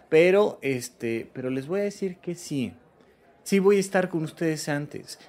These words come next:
y sí voy a participar en la junta y sí traigo muy buenas ideas para el proyecto.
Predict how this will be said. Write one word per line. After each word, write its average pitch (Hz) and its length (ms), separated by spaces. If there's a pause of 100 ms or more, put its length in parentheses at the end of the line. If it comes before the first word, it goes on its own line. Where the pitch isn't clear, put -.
(100)
y 135 120
sí 175 180
voy 175 180
a 175 80
participar 135 600
en 127 120
la 120 80
junta 131 500 (220)
y 151 120
sí 185 180
traigo 180 340
muy 165 220
buenas 165 400
ideas 127 300
para 120 160
el 113 60
proyecto. 113 580